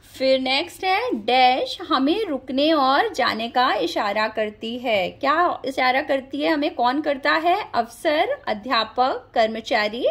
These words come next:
या फिर ट्रैफिक पुलिस। तो करेक्ट आंसर क्या है? ट्रैफिक पुलिस। फिर विद्यालय में सुरक्षा नियमों की जानकारी देने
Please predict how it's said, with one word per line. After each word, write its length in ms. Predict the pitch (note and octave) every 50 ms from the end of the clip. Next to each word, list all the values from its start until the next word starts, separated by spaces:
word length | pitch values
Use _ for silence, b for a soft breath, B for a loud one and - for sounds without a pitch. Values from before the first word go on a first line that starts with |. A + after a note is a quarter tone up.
| E5 -
या 140 | C4 G#3+ G#3+
फिर 420 | G#3+ - D4+ D#4 A#4+ D5 D5+ - -
ट्रैफिक 500 | - B3 A3 A3 A3 - A3 G3 G3 -
पुलिस। 400 | - F3+ F3 E3+ F3 F3 E3+ F3 F3 - - - - - -
तो 120 | A#3 A#3+ D4
करेक्ट 420 | D4+ - G#3 G3+ G#3+ A3+ - A#3
आंसर 280 | A3 A3+ C4 - C#4 C4
क्या 220 | C4 C#4+ C#4 D4
है? 340 | D#4 D#4 E4 E4 F#4+ C5+ D5
ट्रैफिक 560 | - - C#4 B3 A#3 A#3 - B3+ B3 B3 -
पुलिस। 640 | - G3+ G3 F#3+ F#3+ F3+ E3+ E3 F#3+ - - - _ _ - b b b b b b b b b b b b b b b b b b b b b b _ -
फिर 180 | - D#4+ E4 D4+
विद्यालय 540 | - C4 C4+ B3 A3+ C#4 C4+ C#4 D4 F4 G#4
में 220 | A4 A4 A4 A#4+
सुरक्षा 480 | A#4 - D4+ C4 C4+ E4 - - G#4+ G4
नियमों 300 | G#4 F#4+ E4+ D#4+ E4+ F#4
की 140 | F#4 G#4
जानकारी 680 | F#4 E4+ C#4 B3+ B3 B3+ D4 D4 C4+ C4 C#4 D#4 F4+ F#4+
देने 580 | F4+ C#4+ C#4+ C#4+ C#4+ D4+ D#4 D#4+ - - B4